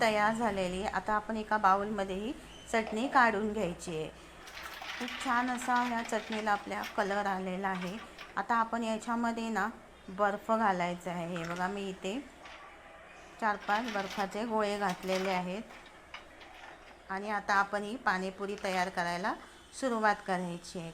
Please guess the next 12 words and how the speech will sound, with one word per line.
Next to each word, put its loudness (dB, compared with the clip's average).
खूप -12
छान 4
अशी -4
आपली -2
ही -4
पाणीपुरी 0
तयार 6
झालेली -2
आहे. 0
गोड 2
तिखट 4
या, 2